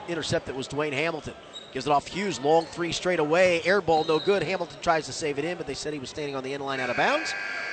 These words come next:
And Muller gets the ball back as Billingsley's gonna come back with the four fouls. And Dwayne Hamilton gonna check out.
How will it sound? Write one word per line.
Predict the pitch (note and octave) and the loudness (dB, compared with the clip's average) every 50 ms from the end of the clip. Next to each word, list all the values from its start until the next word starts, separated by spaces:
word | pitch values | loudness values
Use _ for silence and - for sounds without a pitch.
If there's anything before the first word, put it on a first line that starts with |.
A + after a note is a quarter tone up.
| - | -4
And | G3+ F#3 | -2 2
Muller | F3+ E3+ E3+ E3 | 4 4 4 6
gets | D#3 E3 D#3 - | 4 2 0 0
the | E3 | 2
ball | D#3 D#3+ D#3 | 4 4 6
back | D3+ F3 G3 G#3+ G3+ E3+ | 8 8 6 6 6 0
as | D3 - | -4 0
Billingsley's | - E3+ F#3+ C4 C4+ G3+ C#3+ D3 D3+ C#3 | 0 0 0 0 -2 -4 -4 -6 -4 -4
gonna | E3 E3 D#3 | -4 -4 -4
come | - D#3 D3+ | -6 -4 2
back | D3+ F3 F#3 - | 2 2 2 2
with | - E3 - | -2 -8 -8
the | - | -8
four | - - F#3 F3+ E3 D3 | -8 -4 0 0 0 0
fouls. | - - D#3+ G3 A#3+ A#3 E3 C#3 C#3 D3 E3+ - - - - - - - - - - - - - - - - F#2+ | 2 4 4 6 8 8 6 6 4 0 -2 -4 -6 -8 -8 -12 -16 -16 -18 -18 -18 -18 -16 -16 -16 -14 -14 -14
And | G#2+ A2+ | -10 -8
Dwayne | A#2+ C3+ D3+ D3+ | -6 -4 -4 -2
Hamilton | C#3 D3+ F#3+ G3+ F#3+ - E3+ D#3 | 0 0 0 0 -4 -6 -6 -6
gonna | E3 D#3 D#3+ | -6 -6 -6
check | - - - D#3+ - - | -4 -2 -2 -2 0 2
out. | D#3 F3 F#3 D3+ G#2 | 2 4 4 2 0